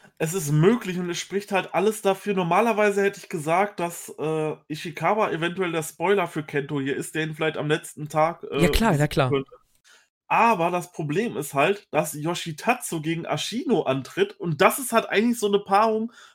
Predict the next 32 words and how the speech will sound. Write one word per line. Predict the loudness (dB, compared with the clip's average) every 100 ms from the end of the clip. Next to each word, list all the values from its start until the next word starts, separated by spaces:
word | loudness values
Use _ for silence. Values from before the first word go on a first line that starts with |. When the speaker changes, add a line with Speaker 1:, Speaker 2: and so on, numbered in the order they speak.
| -6
Speaker 1:
wo | 0
du |
sagst, | 4 4 2
okay, | -6 -2 2
das | 4 2 0 -12 _ _
wird, | -12 0 0 0 -12
das | -10 2
könnte | 2 2
in | -2
einem | -6
Spoiler | 0 2 2 0
ausgehen. | -6 -14 -20 _ _ _ _ _ _ _ _ _ -4
Und | 0 0 -4 _ -10
ich | -10 -10 _
tue | -4 -2 -2
mich | -6 -6
da | -4 -4 -6
wirklich | -8 -8 -8 -8 -8
schwer | -6 -2 -2 -2
zu | -12
sagen, | -8 -6 -6 -8
wer | -8
hier | -6 -8
gewinnt. | -6 -8 -2 0 0 -6 _ _ _ _ _ _ _ -10
Ich | -10 -10 -2
glaube, | 2 6 4 2 -4 -6 4 6 6 2 -6 _ -4
dass | -4 -4 -4
Ashino | -4 -4 -10 -8 -4 -2
den | -2 -4
Block | -4 -2
gewinnen | 0 0 0 -2
wird, | -6 -8 -10